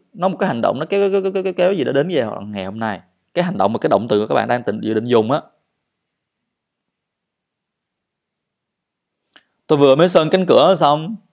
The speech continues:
Thì rõ ràng đâu có nhất thiết là tao, tao đã sơn cánh cửa xong cái sơn nó còn ướt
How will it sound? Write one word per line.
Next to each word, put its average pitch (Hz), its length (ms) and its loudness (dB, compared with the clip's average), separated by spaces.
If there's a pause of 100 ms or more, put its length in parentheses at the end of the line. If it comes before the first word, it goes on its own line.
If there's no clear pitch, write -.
(440)
Thì 120 60 -2
rõ 117 220 4
ràng 131 200 4
đâu 139 240 4
có 180 100 0 (100)
nhất 185 200 -2 (320)
thiết 196 200 0
là 143 180 0
tao, 143 160 4
tao 165 200 4
đã 156 320 2
sơn 180 100 0
cánh 202 100 -2
cửa - 160 2
xong 175 160 -2
cái 196 80 2
sơn 180 220 4
nó 196 60 -4
còn 151 160 4
ướt 214 220 6